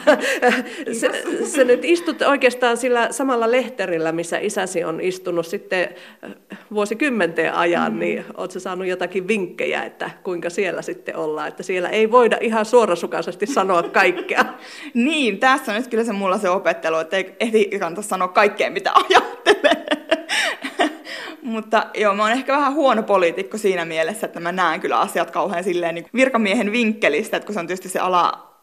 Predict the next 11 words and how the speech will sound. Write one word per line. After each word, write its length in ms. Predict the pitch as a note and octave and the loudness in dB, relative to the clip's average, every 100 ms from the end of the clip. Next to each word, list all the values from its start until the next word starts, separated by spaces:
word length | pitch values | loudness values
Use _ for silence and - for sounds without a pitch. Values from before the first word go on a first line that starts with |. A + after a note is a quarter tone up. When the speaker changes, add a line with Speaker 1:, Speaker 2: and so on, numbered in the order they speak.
| _ | _
Speaker 2:
mitä, 320 | F#3 F3+ E3 - | -4 -2 -2 -4
niinku, 180 | F3+ F3+ | 0 2
isän 220 | A#3 G3+ | 4 4
työtä 260 | G3 F3 | 2 0
on, 60 | F3 | -2
se, 260 | G3+ - - | -2 -4 -6
on 180 | F3+ E3+ | -10 -6
läheltä 260 | F#3+ F3 | -4 -4
seurannut, 500 | F#3+ F3 E3+ F3 E3 | -4 -4 -2 -4 -8
ja 80 | C#3+ | -8
sitten 320 | F#3+ E3+ - | -8 -8 -6